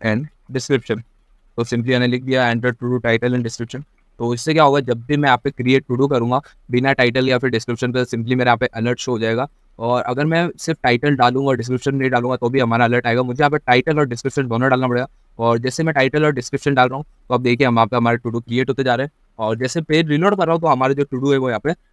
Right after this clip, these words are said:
डिलीट हो जा रहे हैं। तो उसके लिए करना, उसके लिए मुझे यहाँ पे, मैंने जो यहाँ पे to do को हमारे एचटीएमएल एलिमेंट का यूज़ करके एक टोस्ट ऐड करा है, टोस्ट में ऐड करा हमारे to do को। और उसके बाद क्या करूँगा, उसके बाद मैं एक लोकल स्टोरेज डॉट सेट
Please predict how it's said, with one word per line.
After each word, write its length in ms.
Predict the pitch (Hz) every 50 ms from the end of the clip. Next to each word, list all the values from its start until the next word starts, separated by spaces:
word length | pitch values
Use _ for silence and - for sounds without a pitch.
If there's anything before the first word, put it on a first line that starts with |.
| _ -
डिलीट 220 | 131 147 160 170 160
हो 60 | 139
जा 120 | 123 127 117
रहे 120 | 117 113
हैं। 60 | 117 -
तो 60 | - 127
उसके 240 | 120 120 117 - 156
लिए 120 | 151 156
करना, 220 | 151 143 139 143 139
उसके 240 | - - - -
लिए 100 | 139 139
मुझे 220 | 135 131 127 127 139
यहाँ 160 | 131 120 110 _ -
पे, 160 | 135 147 151 - - 113
मैंने 280 | 117 117 120 123 135 135
जो 100 | - 143
यहाँ 100 | 135 127
पे 100 | 120 139
to 260 | 139 _ - - 131 135
do 140 | 156 160 156
को 180 | - 151 165 175 - _ _ _ _ -
हमारे 260 | 127 131 131 143 160 -
एचटीएमएल 640 | 131 123 120 - - 147 143 139 135 139 143 151 - - 110
एलिमेंट 400 | 117 117 131 135 139 135 131 -
का 80 | 139
यूज़ 160 | 135 135 135
करके 300 | - 131 117 113 139 151 160 _ _ _ _ _ -
एक 160 | 123 127 123 _ -
टोस्ट 260 | 135 131 139 - - -
ऐड 180 | 131 127 135 165
करा 160 | 156 139 127 135
है, 80 | 151 - _ _ _ _ -
टोस्ट 240 | 139 147 151 - -
में 100 | 175 156
ऐड 140 | 139 143
करा 160 | 151 147 143 135
हमारे 200 | 135 131 131 131
to 140 | 131 120
do 80 | 117 120
को। 100 | 131 147 - - _ _ _ _ _ -
और 140 | 113 117
उसके 240 | - 131 117 - -
बाद 120 | 180 175 170
क्या 120 | - 185
करूँगा, 160 | 165 160 170 -
उसके 260 | 151 147 - - 180
बाद 140 | 165 170 165
मैं 120 | 175 175 - 170
एक 100 | 180 160
लोकल 340 | 151 135 135 143 - 190 170
स्टोरेज 500 | - - - 131 123 135 151 160 - _ _ _ _ _ _ _ _ -
डॉट 180 | - - - - _ _ _ _ _ _ _ _ _ _ _ _ _ -
सेट 160 | 143 151 143